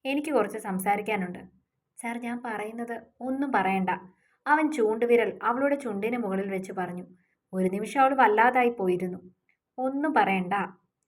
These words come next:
ആർദ്രമായി അവളുടെ മുഖത്തേക്ക് നോക്കി കണ്ണുകൾ ചിമ്മിക്കൊണ്ട് അവൻ കുസൃതിയായി പറഞ്ഞു. ശേഷം അവളോട് പൊയ്ക്കോളാൻ ആംഗ്യം കാണിച്ചു. ഒന്നും മിണ്ടാതെ പുറത്തേക്ക് ഇറങ്ങുമ്പോഴും അവളുടെ ഹൃദയതാളം വർദ്ധിക്കുന്നത് അവൾ അറിയുന്നുണ്ടായിരുന്നു. എന്തൊക്കെയാണ് ഇനി സംഭവിക്കാൻ പോകുന്നതെന്ന്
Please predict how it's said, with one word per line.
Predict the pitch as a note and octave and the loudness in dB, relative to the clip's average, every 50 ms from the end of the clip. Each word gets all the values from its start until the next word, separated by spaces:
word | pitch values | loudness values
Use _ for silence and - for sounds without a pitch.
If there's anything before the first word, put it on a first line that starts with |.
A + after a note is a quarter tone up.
| _ _ _ _ - | _ _ _ _ -4
ആർദ്രമായി | B3 C4+ C#4+ D4 D4 C#4+ C#4 C#4+ C#4 C#4+ C#4+ C4+ A#3+ | 0 4 4 4 4 2 0 0 0 2 2 4 4
അവളുടെ | G#3 F#3+ G3 G#3 G#3 A3+ | 2 2 0 -2 -4 -4
മുഖത്തേക്ക് | A3 G#3+ F#3+ - - G#3 - G3 F#3+ - A3+ A3 | -4 -6 -8 -8 -8 -6 -4 -6 -6 -6 -6 -8
നോക്കി | G3 F#3+ F#3+ F#3+ G3 F#3+ - - _ - | -6 -8 -8 -8 -10 -12 -12 -14 _ -4
കണ്ണുകൾ | G#3+ F#3+ F#3 F#3 F#3+ G#3 A#3 A#3 | -2 -2 0 0 0 0 -2 -2
ചിമ്മിക്കൊണ്ട് | A#3+ C4 A#3+ A#3 A#3+ A#3+ A#3+ A#3 A3+ | -2 -2 -2 -2 -2 -2 -2 -2 -2
അവൻ | A3 A3+ A3+ | -2 -2 -4
കുസൃതിയായി | A3+ - A3 G3 G3 G#3 G#3 G3+ G#3+ G#3+ A3 A3 A3 | -6 -8 -8 -8 -6 -6 -4 -2 0 0 0 0 0
പറഞ്ഞു. | A3+ G#3 G3 F#3+ F#3+ F#3+ - - _ _ _ _ _ _ _ - | -2 -2 -2 -2 -6 -8 -12 -16 _ _ _ _ _ _ _ -4
ശേഷം | D4+ D#4 D#4 D#4+ E4 D4 B3+ | -4 -2 -2 -2 0 2 2
അവളോട് | A3+ A3+ A3+ A3+ A3+ A#3 | 4 4 2 2 0 0
പൊയ്ക്കോളാൻ | - A3+ F#3+ F#3 F#3 - G#3 G#3 G#3+ A3+ A#3 | 0 -2 -2 -2 0 2 2 4 4 4 2
ആംഗ്യം | G#3+ G3 G3 G#3 A3 A3 A3 | 0 -2 -2 -4 -4 -2 0
കാണിച്ചു. | G3+ F#3+ F#3+ F#3 - - - - _ _ _ _ _ _ - | 0 0 0 -4 -8 -12 -16 -16 _ _ _ _ _ _ -8
ഒന്നും | D4+ D4+ D#4 D#4 E4 E4 D4+ | -6 -4 -2 0 0 0 2
മിണ്ടാതെ | C#4 B3+ B3+ B3 B3+ B3+ | 4 4 4 4 4 2
പുറത്തേക്ക് | B3 A#3 A3 G3+ - A#3 A3+ A3 A#3+ | 0 0 -2 -2 -2 -4 -4 -2 -4
ഇറങ്ങുമ്പോഴും | A#3 A3 A3 G#3+ G#3+ G#3+ G#3 F#3+ F#3+ F#3+ - - F#3+ | -4 -4 -4 -4 -2 -2 -2 -2 -4 -8 -10 -8 -6
അവളുടെ | G3 G#3+ A#3+ C4 C#4+ | -2 0 0 0 2
ഹൃദയതാളം | D4 C4+ A#3+ A#3 A3+ A#3 A#3 A#3+ A#3+ A#3+ A#3+ A#3+ A#3+ | 2 0 0 2 2 2 4 4 6 4 4 4 2
വർദ്ധിക്കുന്നത് | A#3+ A#3 G#3+ G3+ G#3 G3+ - A3+ G#3+ G#3+ G#3 G3+ F#3 - - _ _ _ _ _ _ B3 | 0 0 0 -2 -4 -6 -6 -6 -6 -4 -4 -4 -6 -8 -10 _ _ _ _ _ _ 2
അവൾ | C4 C#4 D#4+ E4 | 2 4 6 8
അറിയുന്നുണ്ടായിരുന്നു. | D4+ A3 F#3+ G3 G#3 A3+ A#3+ A3+ G#3 G3 F#3+ F#3+ F#3+ F3+ F3+ F#3+ F#3 F#3 - _ _ _ _ _ _ - | 8 6 6 4 0 -2 -2 0 2 2 2 2 0 -2 -4 -6 -8 -10 -12 _ _ _ _ _ _ -8
എന്തൊക്കെയാണ് | B3+ C4+ C#4 C#4+ E4+ E4 F4+ F4 D#4+ D4 | -6 -4 -2 -2 -2 0 2 2 2 2
ഇനി | C4+ C4 C4 | 2 0 0
സംഭവിക്കാൻ | C4 B3+ A3 G3+ G#3 G#3+ G#3+ G#3+ G#3+ B3 B3 A#3+ | 0 0 -2 -2 -2 -2 -2 -2 -2 -2 -2 -2
പോകുന്നതെന്ന് | A3+ A3 A3 A3 A3 A3 A3 G#3+ G#3+ G3 | -2 -4 -4 -4 -4 -4 -4 -2 -4 -4